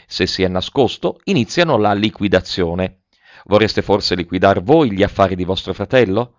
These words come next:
Ah, grande, esclamò il notaio, fatelo e dimostrate che vi è sentimento d'onore in fondo alle nostre province. Se riusciste a salvare il vostro nome,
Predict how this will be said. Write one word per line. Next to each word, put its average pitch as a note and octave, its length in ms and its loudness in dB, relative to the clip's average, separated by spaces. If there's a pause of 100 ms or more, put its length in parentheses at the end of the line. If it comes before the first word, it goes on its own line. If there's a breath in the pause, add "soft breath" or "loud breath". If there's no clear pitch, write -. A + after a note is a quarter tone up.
(320)
Ah, A2 420 4
grande, G#2+ 580 4
esclamò G2 400 2
il F#2+ 100 2
notaio, F#2 480 4 (200 loud breath)
fatelo A#2 500 4 (160)
e G#2 100 0
dimostrate G#2+ 680 2
che G2+ 160 0
vi G2 140 2
è G2+ 100 6
sentimento G#2+ 640 -2
d'onore A#2 400 2
in G#2+ 100 -2
fondo G#2+ 320 0
alle G2+ 140 0
nostre G2+ 260 -2
province. F#2+ 600 -4 (460 soft breath)
Se A2 280 4
riusciste G#2 720 0
a F#2+ 80 6
salvare G2 460 2
il F2+ 80 -6
vostro G#2 320 0
nome, G#2 340 0